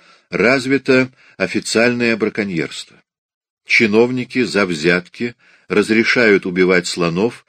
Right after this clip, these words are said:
и тайно вывозить из страны слоновую кость.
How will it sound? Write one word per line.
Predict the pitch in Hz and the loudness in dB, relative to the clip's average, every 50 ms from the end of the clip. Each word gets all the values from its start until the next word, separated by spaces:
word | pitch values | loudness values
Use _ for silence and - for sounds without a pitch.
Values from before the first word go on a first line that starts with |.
| _ - _ | _ -10 _
и | 98 98 | -4 -4
тайно | 92 - 107 113 120 117 110 104 101 | -2 0 0 2 2 2 0 0 0
вывозить | 92 92 87 92 90 82 87 95 87 - | 0 2 2 2 0 0 -2 -6 -6 -6
из | 85 - | -8 -10
страны | - - - 85 82 78 85 101 113 110 - _ _ _ | -10 -8 -4 -4 -4 -2 -2 -4 -6 -6 -10 _ _ _
слоновую | - - - 90 82 87 90 87 85 85 82 | -16 -4 -4 -2 -2 -2 -4 -4 -4 -6 -6
кость. | - _ 90 73 - - - - _ | -8 _ -12 -12 -12 -14 -20 -20 _